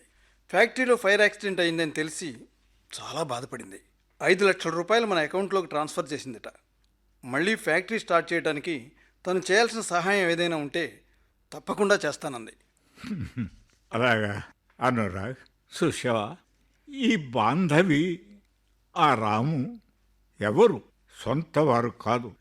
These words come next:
Speaker 2: వీళ్లకు ఎందుకు అంత తపన మనకు సహాయం చేయాలని? నువ్వు ఎప్పుడూ అడిగావు, "బంధాలు గొప్పవా, అనుబంధాలు గొప్పవా?" అని. గుర్తుందా?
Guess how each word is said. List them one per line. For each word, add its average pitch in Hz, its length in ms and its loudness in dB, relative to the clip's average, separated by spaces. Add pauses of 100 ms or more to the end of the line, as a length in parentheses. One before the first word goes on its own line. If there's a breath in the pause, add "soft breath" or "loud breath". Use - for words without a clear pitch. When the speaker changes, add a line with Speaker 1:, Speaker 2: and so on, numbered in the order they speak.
(260)
Speaker 2:
వీళ్లకు 202 520 4
ఎందుకు 220 640 4
అంత 180 260 6
తపన 190 440 2
మనకు 147 380 0
సహాయం 156 560 2 (120)
చేయాలని? 127 380 2 (440)
నువ్వు 123 520 0
ఎప్పుడూ 160 460 2
అడిగావు, 143 560 4 (460)
"బంధాలు 160 680 6
గొప్పవా, 151 840 2 (520)
అనుబంధాలు 196 800 8
గొప్పవా?" 151 760 6
అని. 170 280 2 (540)
గుర్తుందా? 135 680 2